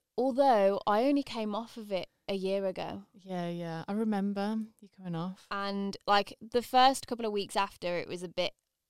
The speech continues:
Speaker 1: of unknown territory and, like, you are a bit more emotional and stuff and, like, it's hard to get through. But then I think I had a per-, like, a proper period, like, two months after.
Speaker 2: Mm.
Speaker 1: And then I was fine.
Speaker 2: I do remember coming off as well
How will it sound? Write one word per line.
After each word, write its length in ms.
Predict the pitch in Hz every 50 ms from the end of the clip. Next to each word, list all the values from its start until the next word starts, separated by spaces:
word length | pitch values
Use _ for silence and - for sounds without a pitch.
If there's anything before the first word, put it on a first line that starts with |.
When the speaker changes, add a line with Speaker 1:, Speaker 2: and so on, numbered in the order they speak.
| _
Speaker 1:
of 160 | - 202 185 - -
unknown 480 | 180 185 185 180 180 175 170 170 180
territory 580 | 175 180 180 180 180 - - - 185 170 170 170
and, 120 | 170 175
like, 260 | 170 165 175 170 -
you 120 | 185 185 180
are 240 | 175 175 175 175 175
a 40 |
bit 180 | 175 - - -
more 360 | - 180 180 175 175 175 - - -
emotional 720 | - 190 185 180 170 175 180 - - 180 175 175 175 170 170
and 180 | 175 175 185 -
stuff 280 | - - 175 170 -
and, 120 | 180 180 175
like, 260 | 170 175 - - - _ _
it's 200 | - 127 - -
hard 340 | - - 196 185 180 180 -
to 260 | - - - - 185
get 240 | 170 180 - - -
through. 460 | - - 190 175 - - 196 214 - _ _ _ _ _ _ _ _ _ _
But 180 | - 190 - -
then 240 | 190 180 180 180 180 -
I 60 | 185
think 200 | - 254 269 - -
I 180 | - 180 180 196
had 240 | 196 220 214 190 196
a 40 |
per-, 240 | 185 - - 180 180 - -
like, 180 | 180 180 -
a 40 | -
proper 260 | - - 190 - -
period, 460 | - - 190 180 175 180 196 190 196 202 _
like, 140 | - - - - _
two 200 | - - 196 190
months 260 | 196 208 233 247 - 247
after. 380 | 247 - _ _ 285 294 302 302 _ _ _
Speaker 2:
Mm. 460 | 226 226 226 220 208 185 170 165 165 - _ _ _ _ _ _
Speaker 1:
And 140 | - 196 196
then 120 | 196 185 - -
I 100 | 190 190
was 160 | 196 196 -
fine. 460 | - - 175 180 180 190 220 240 247 - _ _ _ _ _ _ _ _ _ _ _
Speaker 2:
I 100 | 190 196
do 300 | 185 - 214 214 220 226
remember 340 | 226 214 208 196 190 190 185
coming 300 | - - 196 180 180 180
off 220 | 175 165 160 - 185
as 120 | 165 -
well 520 | 185 175 165 160 160 156 156 160 160 165